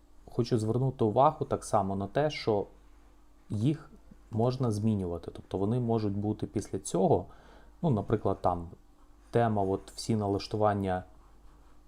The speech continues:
лишити такими, як, е, ви призначили в першому раунді, от, але в наступних трошки змінити якісь показники, які вам,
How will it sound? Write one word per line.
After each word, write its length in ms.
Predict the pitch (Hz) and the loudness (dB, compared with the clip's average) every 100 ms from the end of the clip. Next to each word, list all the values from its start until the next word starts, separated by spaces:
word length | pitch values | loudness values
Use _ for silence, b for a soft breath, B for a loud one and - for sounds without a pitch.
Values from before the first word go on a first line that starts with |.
| - - - - | -20 -20 -20 -6
лишити 420 | 107 107 - 104 | -2 0 0 -2
такими, 420 | 101 101 107 98 98 | -4 -4 -2 -2 0
як, 340 | 95 - - | -2 -4 -10
е, 40 | 90 | -4
ви 360 | 92 90 90 | -2 -2 -2
призначили 640 | 98 104 92 104 98 101 95 | -2 -2 0 -2 0 -2 -4
в 60 | |
першому 480 | - 170 - - 101 | 4 4 4 -2 2
раунді, 460 | 92 87 85 82 80 - b b b - - 95 | 4 2 0 -8 -12 -16 b b b -20 -12 -4
от, 260 | 92 90 - | -2 -2 0
але 300 | 107 107 107 | 2 4 2
в 100 | 104 | -2
наступних 500 | 113 - 214 127 - | -2 0 0 0 -2
трошки 360 | 127 139 - | -2 -2 -2
змінити 480 | 101 104 110 143 139 | 0 2 2 2 0
якісь 320 | 101 95 107 | -2 0 -4
показники, 540 | - - 98 101 98 143 | -6 -6 -4 -4 -2 0
які 260 | 107 - | 0 0
вам, 340 | 101 98 92 | -2 -2 -4